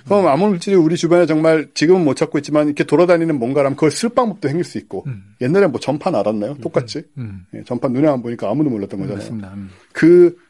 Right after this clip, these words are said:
Speaker 1: 또 하나의 껍질을 우리가 벗고 나갈 수 있을지도 모르죠.
Speaker 2: 음.
Speaker 1: 그래서 아무도 모른다. 돈을 벌어줄 수도 있다. <laughs> 밥을 먹여줄 수도 있다. 예. 아주 흥미롭습니다. 요렇게,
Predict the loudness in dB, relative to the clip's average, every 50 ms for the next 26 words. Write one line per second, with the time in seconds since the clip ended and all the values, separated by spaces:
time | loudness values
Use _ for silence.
0 | _ _ 0 2 4 4 4 4 2 0 0 0 0 -2 -4 -4 0 2 4 4
1 | 4 2 2 2 2 2 0 0 -2 0 0 0 0 0 -4 -4 0 0 0 0
2 | -2 -8 -10 -6 -8 -8 -8 -8 -10 -6 -6 -6 -6 -6 -14 -14 -20 -20 _ -12
3 | -12 -12 -12 -14 -20 -20 _ _ _ _ _ -14 -4 -4 -4 0 0 0 -2 -2
4 | -6 -20 _ -6 0 2 2 2 2 0 -2 -4 -2 -2 -2 -2 -4 -2 0 0
5 | 2 2 2 2 2 2 0 -2 -8 -10 -10 -10 -10 -8 -8 -10 -10 -10 _ -6
6 | -4 -4 -4 0 0 0 2 2 2 4 4 2 2 2 -4 -2 0 -2 0 0
7 | -6 -8 -10 _ _ _ _ _ -12 -10 -8 -6 -4 -6 -6 -6 -12 _ _ _
8 | _ _ _ _ -4 -2 -2 0 2 2 2 4 4 4 4 2 2 0 0 2
9 | 4 2 2 0 -2 _ _ _ _ _ 2 4 4 4 2 2 2 2 4 4
10 | 2 0